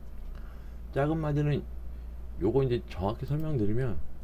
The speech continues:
요렇게 내려왔다 올라왔다 이렇게 약간 슈팅이 나온 거예요. 두 마디가 한 마디가 돼서 내려가는 목표치가 있는 거거든요.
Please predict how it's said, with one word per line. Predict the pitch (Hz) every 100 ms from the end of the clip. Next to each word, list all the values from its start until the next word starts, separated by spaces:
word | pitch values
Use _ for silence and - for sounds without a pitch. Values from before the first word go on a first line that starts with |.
| - - - - - - - - -
요렇게 | 101 131 135 143
내려왔다 | 120 104 101 - 110
올라왔다 | - 92 95 90 - 120
이렇게 | - 87 95 90
약간 | - 98
슈팅이 | - - - 151
나온 | 85 78
거예요. | 73 87 - - - -
두 | -
마디가 | 113 117 117
한 | 117
마디가 | 127 123 113
돼서 | 98 92
내려가는 | 78 82 87 87 85 76 - - - -
목표치가 | 82 98 - 101
있는 | 76 73
거거든요. | 73 67 76 101